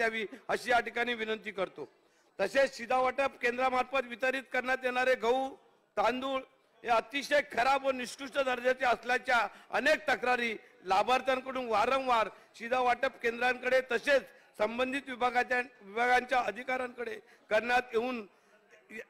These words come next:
करण्यात येतात. या प्रकरणी तातडीने चौकशी करून राज्यातील शिधा वाटप केंद्रातून वि-, वितरित करण्यात येणाऱ्या धान्याच्या अर-,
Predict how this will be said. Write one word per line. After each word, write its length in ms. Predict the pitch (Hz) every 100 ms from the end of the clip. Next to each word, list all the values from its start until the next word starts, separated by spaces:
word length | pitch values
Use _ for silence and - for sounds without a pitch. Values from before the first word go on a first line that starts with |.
| -
करण्यात 260 | 214 240 254
येतात. 300 | 240 254 185 - _ _ -
या 80 | 226
प्रकरणी 400 | 254 254 262 285
तातडीने 580 | 247 220 269 294 302
चौकशी 440 | 294 277 262 254 247
करून 320 | 240 233 208 - _ -
राज्यातील 560 | 185 202 262 262 277
शिधा 260 | 190 220 254
वाटप 360 | 262 254 269 -
केंद्रातून 560 | 233 247 247 254 202 - _ -
वि-, 140 | 208 233 _
वितरित 360 | 185 196 277 285 -
करण्यात 260 | 247 254 262
येणाऱ्या 420 | 240 240 226 196 165 - -
धान्याच्या 680 | 180 214 247 247 262 262 247 - _
अर-, 160 | 180 220